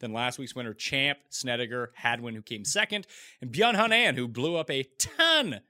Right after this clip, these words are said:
of lineups last week. Stupid Rick talked me into him. Wasn't gonna play him. He's like, "An rates out great." I was like, "You know what? He does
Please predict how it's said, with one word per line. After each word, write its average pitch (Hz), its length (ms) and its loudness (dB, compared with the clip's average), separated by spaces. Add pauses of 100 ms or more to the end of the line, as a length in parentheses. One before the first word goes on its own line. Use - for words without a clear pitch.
(320)
of 160 140 -8
lineups 165 480 2
last 107 260 -2
week. 101 140 -12
Stupid 131 340 -4
Rick 135 260 -4
talked 135 280 0
me 117 120 -4
into 123 280 -4
him. 98 160 -16 (160)
Wasn't 156 260 -4
gonna 139 160 0
play 135 320 2
him. 117 60 -2
He's 117 160 -6
like, 120 240 -4
"An 208 200 0
rates 233 240 0
out 220 160 -2
great." 226 200 -2
I 165 40 2
was 135 120 -4
like, 135 160 -8
"You 156 80 -10
know 185 140 -4
what? 247 140 -8
He 277 80 -14
does 277 460 -10